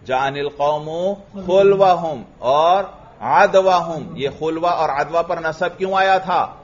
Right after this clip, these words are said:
Speaker 1: ज़र्फ़ होने की बिना पर। अब दूसरी वजह जिक्र कर रहे हैं कि ये नसब ज़र्फ़ होने की बिना पर न बनाएं, बल्कि ये नसब हाल होने की बिना पर है। हाल भी मंसूब होता है।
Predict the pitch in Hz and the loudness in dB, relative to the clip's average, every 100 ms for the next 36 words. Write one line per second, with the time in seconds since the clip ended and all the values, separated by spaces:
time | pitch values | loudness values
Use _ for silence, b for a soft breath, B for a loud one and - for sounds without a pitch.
0 | - - 104 110 160 202 175 196 190 190 | -20 -20 -18 -2 2 2 2 -4 -2 -2
1 | 170 185 180 175 151 127 135 135 139 185 | -2 -2 0 0 0 -2 -2 -4 -8 -4
2 | 160 160 156 147 156 139 143 131 107 127 | -2 -2 -4 -6 -8 -4 -4 -4 -8 -10
3 | 117 143 156 - B B 117 139 - 160 | -6 -2 -2 -4 B B -10 -8 -6 -6
4 | 107 117 160 156 165 160 160 151 147 151 | -4 -2 -2 -2 -10 -10 -12 -12 -8 -4
5 | 156 165 151 151 175 185 185 180 156 - | -4 -4 -6 -6 -2 -2 -2 -4 -6 -6
6 | 139 147 151 131 190 185 156 208 165 - | -6 -4 -6 -2 0 0 -2 -2 -6 0
7 | 151 185 180 180 175 170 165 160 151 139 | 4 4 2 -4 -6 -8 -10 -8 -4 -2
8 | 135 120 107 92 - - - - 135 143 | 0 -4 -4 -10 -12 -20 -20 -2 2 2
9 | 151 185 165 - 156 139 120 113 117 98 | 0 -4 -4 -6 -14 -12 -8 -6 -4 -4
10 | 92 | -8